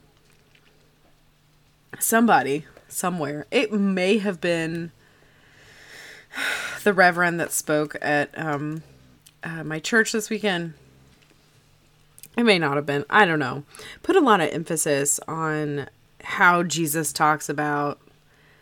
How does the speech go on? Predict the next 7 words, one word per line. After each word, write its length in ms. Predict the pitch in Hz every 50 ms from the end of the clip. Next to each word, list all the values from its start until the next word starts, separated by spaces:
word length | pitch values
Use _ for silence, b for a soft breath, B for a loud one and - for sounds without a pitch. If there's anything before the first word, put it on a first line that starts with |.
| b b b b b b -
the 160 | 160 156 156
poor 360 | - - - 165 156 151 156
and 120 | 156 147 151
the 40 |
marginalized, 880 | 139 139 139 143 147 156 165 170 165 170 180 185 196 214 240 - - - - _ _ _ _ _ _ _ - b b b b b b b b b
and, 640 | - 160 156 147 147 143 143 143 147 143 - - - _ _ _ _ _ _ _ _ -
um, 520 | 135 139 135 135 135 135 139 139 135 135